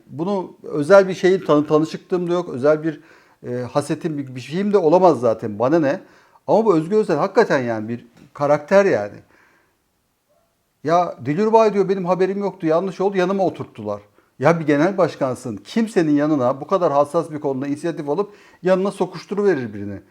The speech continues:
Ya bir de, bir de bunu o gün böyle çıkıyorsun o günkü konuşmalarında. Dilruba şudur, Dilruba budur konuşuyorsun. Üzerine geliyorlar, savunmaya geçiyorsun. Aradan haftalar, aylar geçiyor. Çıkıyorsun diyorsun ki ya benim haberim yoktu, yanıma oturtmuşlar.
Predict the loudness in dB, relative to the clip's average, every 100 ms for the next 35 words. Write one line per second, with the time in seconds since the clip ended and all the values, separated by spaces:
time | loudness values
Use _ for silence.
0 | _ _ _ _ _ -2 -2 -2 -4 -2
1 | 0 2 2 2 0 2 4 6 6 4
2 | -12 -4 -2 -2 -2 -2 -2 -2 -4 -6
3 | -4 -4 -2 2 2 2 0 0 -2 0
4 | 4 4 4 0 -2 -2 -4 -2 0 0
5 | 0 -6 -4 -4 -2 -4 -4 -4 -8 -10
6 | _ _ _ 0 2 4 6 4 6 4
7 | 2 -6 _ 4 4 4 2 2 2 -2
8 | -4 -6 0 2 2 2 -2 0 2 4
9 | 4 4 2 0 -4 -4 -6 -8 _ -6
10 | -2 -2 -2 -6 -6 -8 -2 0 0 0
11 | 2 2 2 -4 -4 -8 -12 -18 -10 0
12 | 2 2 0 -2 -8 -10 -6 -4